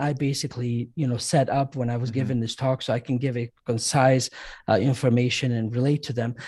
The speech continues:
Speaker 1: But basically, um, the stages like, um, contact in the dream state is one of the stages.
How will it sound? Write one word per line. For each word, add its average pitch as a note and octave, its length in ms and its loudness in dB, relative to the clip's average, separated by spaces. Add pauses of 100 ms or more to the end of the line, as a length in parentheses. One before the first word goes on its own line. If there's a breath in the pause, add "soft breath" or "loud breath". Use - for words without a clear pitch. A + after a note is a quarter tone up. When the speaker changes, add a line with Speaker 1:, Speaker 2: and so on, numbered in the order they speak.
(180 loud breath)
Speaker 1:
But C3+ 160 2
basically, C3+ 680 2 (400 loud breath)
um, B2 440 2 (440)
the D3 500 -4
stages D3 480 2
like, C3 240 2
um, A#2 420 2 (240)
contact D#3 560 -2
in C3 120 -4
the A#2 80 -4
dream C3+ 300 2
state - 500 -6 (180)
is - 160 -4
one A#2+ 160 4
of A2+ 100 0
the A2 80 -4
stages. - 600 -4